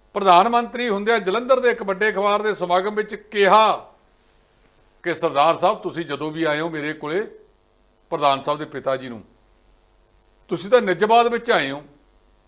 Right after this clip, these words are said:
ਤੇ ਮੇਰੇ ਕੋਲੇ ਕਦੇ ਤੁਸੀਂ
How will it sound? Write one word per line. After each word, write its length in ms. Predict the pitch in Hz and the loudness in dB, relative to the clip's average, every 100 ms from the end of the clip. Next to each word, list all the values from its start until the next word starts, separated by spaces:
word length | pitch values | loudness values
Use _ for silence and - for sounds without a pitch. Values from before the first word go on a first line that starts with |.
| _ _ _ _ _ _ _ _ _ _ _ _ - | _ _ _ _ _ _ _ _ _ _ _ _ -14
ਤੇ 60 | |
ਮੇਰੇ 180 | 127 131 | -8 -6
ਕੋਲੇ 180 | 135 135 | -6 -8
ਕਦੇ 220 | 131 127 | -10 -10
ਤੁਸੀਂ 340 | 127 120 120 | -12 -14 -16